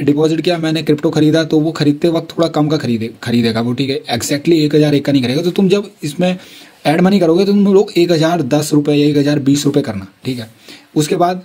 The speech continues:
ये तुम्हारा पैसा ऐड हो, मार्केट में आ जाना, क्योंकि market अभी गिरी है। कल जब मैं ये video upload होगी क्या पता market उठ जाए, लेकिन गिरी रहेगी जहाँ तक है, ठीक है। तो आपको ऐसी coin खरीदनी है जो बहुत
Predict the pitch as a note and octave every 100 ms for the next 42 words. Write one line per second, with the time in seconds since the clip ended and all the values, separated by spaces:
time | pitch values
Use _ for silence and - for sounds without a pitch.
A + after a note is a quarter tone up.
0 | - D#3 D#3+ D#3 D#3+ D3+ C#3+ D#3 - _
1 | C#3 C#3+ D3 D3 C#3+ D#3+ D3 B2 G#2 G2+
2 | - - C3 A#2 D3 C3 B2+ D3 D3+ D#3+
3 | C#3 D3 D#3+ D#3+ - D3 C3 C#3+ D3 D3
4 | C#3 D3 D3+ D3 D3 C#3+ D3 C#3+ D3+ E3
5 | D#3 D#3 D3 C#3 C#3 B2+ C3+ C3+ C#3 D#3
6 | D#3 D#3+ B2+ D3 C#3 B2 B2 G#2+ G#2 G2
7 | G#2 A#2 A2 - - - - - C#3+ D3+
8 | G3 G#3+ D3+ D3 F3 F3 F3 D3+ D3 E3+
9 | E3 D#3 C3+ D3+ D#3